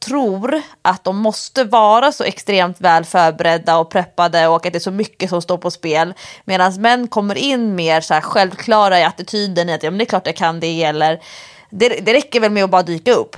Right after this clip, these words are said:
Medan kvinnorna i, i större utsträckning upplever att det, som, att det ska vara rätt på rätt sätt, på bästa sätt. Eh, vad, vad ska de andra tro och tycka om jag inte kommer förberedd och så vidare.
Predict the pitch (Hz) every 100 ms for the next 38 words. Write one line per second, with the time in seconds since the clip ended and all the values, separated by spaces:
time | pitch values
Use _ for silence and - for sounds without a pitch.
0 | - 196 190 180 - 185 175 175 170 165
1 | 165 160 _ _ _ _ - 55 69 -
2 | - 180 214 - 220 190 196 185 - -
3 | 180 - - 175 175 - - _ - _
4 | 214 214 185 185 180 180 190 190 190 185
5 | 170 _ _ 190 - 190 202 190 185 175
6 | 170 170 165 - - - 202 202 - _
7 | - - 220 220 190 - - 190 175 -
8 | - 190 208 190 - - 202 - 180 175
9 | - - - - - - 185 175 175 170
10 | 165 - 214 202 202 202 220 208 220 196
11 | 190 190 190 185 185 175 175 185 185 -
12 | - - 170 190 208 _ 202 190 190 180
13 | 180 170 180 180 185 180 - 180 170 160
14 | 170 170 170 151 - 170 - 165 117 95
15 | 107